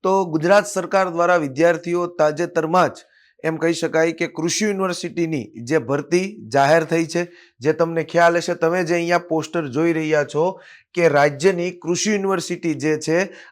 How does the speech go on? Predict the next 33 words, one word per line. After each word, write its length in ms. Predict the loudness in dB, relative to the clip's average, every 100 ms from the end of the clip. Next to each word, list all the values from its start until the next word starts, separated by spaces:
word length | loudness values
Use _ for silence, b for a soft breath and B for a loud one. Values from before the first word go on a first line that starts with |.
| 0
આ 80 | 0
કૃષિ 320 | 0 -4 -4
યુનિવર્સિટી 540 | -4 -4 -6 -6 -4
દ્વારા 380 | 0 2 4 4 2
એકસો 360 | -8 -6 -4 -2
ને 120 | -2
છપ્પન 600 | -4 -4 -4 0 0 2
જેટલી 320 | -2 -2 -4
જગ્યા 460 | -2 -4 2 2 4
છે, 320 | 2 0 -2 B B
જે 180 | -4 -2
પોસ્ટનું 600 | 0 0 -2 -2 -4 -4
નામ 260 | -2 -2 -4
છે 160 | -6 -6
ખેતી 400 | -4 -6 -4 -4
મદદનીશ. 720 | -2 -2 -2 -4 -12 -12 -16 b b b
યસ, 300 | 0 0 -2 -8 -2
આની 220 | 2 2
પહેલા 280 | 0 2 2
ગુજરાત 520 | 2 2 4 4 2
ગૌણ 220 | 0 0
સેવા 260 | 0 0 0
પસંદગી 460 | -2 -4 -4 -4
મંડળ 340 | -4 0 2 2
દ્વારા 340 | 4 4 4 -2 B B -4
ખેતી 260 | -2 0 0
મદદનીશની 680 | 0 -2 -2 -4 -4 -6
ભરતી 400 | -4 -4 -2 -2
છે, 120 | -2
એ 100 | -2
જાહેર 340 | 2 2 4 2
થઈ 200 | 0 -4
હતી 280 | -2 -4